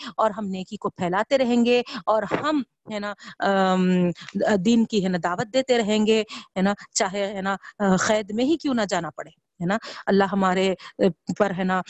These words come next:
ہم سے زیادہ ہے نا جو طاقت ہے اس سے زیادہ بوجھ نہ ڈال،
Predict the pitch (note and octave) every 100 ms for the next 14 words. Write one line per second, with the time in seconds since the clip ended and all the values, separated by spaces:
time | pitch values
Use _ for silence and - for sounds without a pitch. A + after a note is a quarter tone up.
0 | G3 - G3+ G3+ F3 G3 G#3 A3 G3 F#3+
1 | - - - G3+ G3 F#3+ F#3 A3 F#3 F3+
2 | F#3 F3 E3 F#3+ - G3 G3 F#3 F#3+ F#3
3 | G#3 A#3 G#3 F#3+ F3+ F#3+